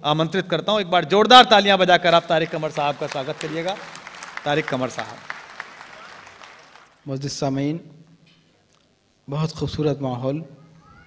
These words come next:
Speaker 2: मेरी हैसियत अब इस मुशायरे में एक मेज़बान की सी है। जाहिर है कि गुज़िश्ता कई साल से मुसलसल मेरा यहाँ पर सफ़र है। कोशिश करता हूँ कि चंद शेर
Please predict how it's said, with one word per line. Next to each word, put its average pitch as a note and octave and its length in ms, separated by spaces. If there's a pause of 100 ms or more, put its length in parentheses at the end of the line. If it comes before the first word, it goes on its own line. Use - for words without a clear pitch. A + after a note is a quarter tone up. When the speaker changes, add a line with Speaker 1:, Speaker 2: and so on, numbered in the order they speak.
(1400)
Speaker 2:
मेरी D#3 260
हैसियत D#3 460
अब D#3 180
इस D3 160
मुशायरे C#3+ 380
में D#3 140
एक D3 140
मेज़बान D3 440
की D3 100
सी C#3 160
है। B2+ 220 (1400)
जाहिर C#3 360
है E3 200
कि D#3+ 200
गुज़िश्ता C#3+ 420
कई C#3+ 180
साल C#3 260
से D3+ 100
मुसलसल C#3 440
मेरा C3+ 280
यहाँ B2+ 200
पर B2+ 140
सफ़र B2+ 300
है। A#2+ 220 (2250)
कोशिश F#3 280
करता F#3+ 260
हूँ G3 100
कि G3 120
चंद F3 220
शेर F3+ 340